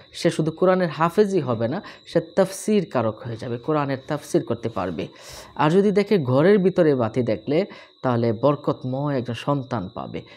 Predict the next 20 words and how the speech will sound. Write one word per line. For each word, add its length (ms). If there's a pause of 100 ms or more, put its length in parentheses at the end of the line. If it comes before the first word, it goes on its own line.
(140)
এটা 220
আগেই 220
বলেছি, 420 (260)
একজন 440
ঘরের 300
ভিতরে 280
বাতি 240
দেখলে 340
বরকতময় 680
সন্তান, 420
আলেম 360
সন্তান, 460 (380)
ভালো 280
সন্তান 440
পাবে 220
ইনশাআল্লাহ। 500 (280)
এটা 140
খুবই 280
ভালো 220
স্বপ্ন। 560